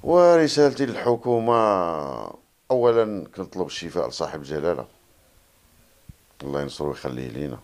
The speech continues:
والحكومة كنطلب باش تاخذها بعين الاعتبار هاد ال-، هاد الأزمة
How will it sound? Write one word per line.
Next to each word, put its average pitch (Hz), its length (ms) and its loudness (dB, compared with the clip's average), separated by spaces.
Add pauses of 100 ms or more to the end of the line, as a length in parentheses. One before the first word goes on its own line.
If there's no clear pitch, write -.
(960)
والحكومة 135 1120 2 (1000)
كنطلب 107 640 -6
باش 104 140 0
تاخذها 98 460 2
بعين 90 340 0
الاعتبار 85 540 0
هاد 71 240 -6
ال-، 69 60 -4
هاد 65 240 -2
الأزمة 82 520 -2